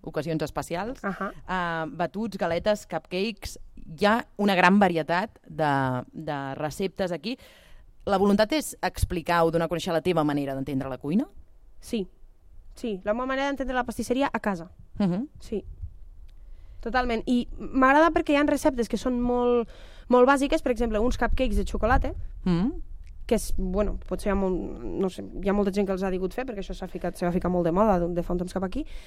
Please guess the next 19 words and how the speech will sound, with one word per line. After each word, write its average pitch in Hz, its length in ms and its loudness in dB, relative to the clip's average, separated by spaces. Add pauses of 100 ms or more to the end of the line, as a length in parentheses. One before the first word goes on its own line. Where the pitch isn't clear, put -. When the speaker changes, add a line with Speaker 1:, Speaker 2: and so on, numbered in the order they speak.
(720)
Speaker 2:
però 294 160 6
és 294 100 2
que - 100 2
estos 311 180 0
cupcakes 277 320 -2
de 277 80 -2
xocolata 285 400 -2
no 320 80 0
són 330 180 0
uns 277 200 -6
cupcakes 208 420 -6
de 202 60 -4
xocolata 196 360 -2
normals, 196 380 0
aquells 190 220 -2
que 202 80 -6
te'ls 185 180 -4
menges 190 300 -2
i 185 40 -2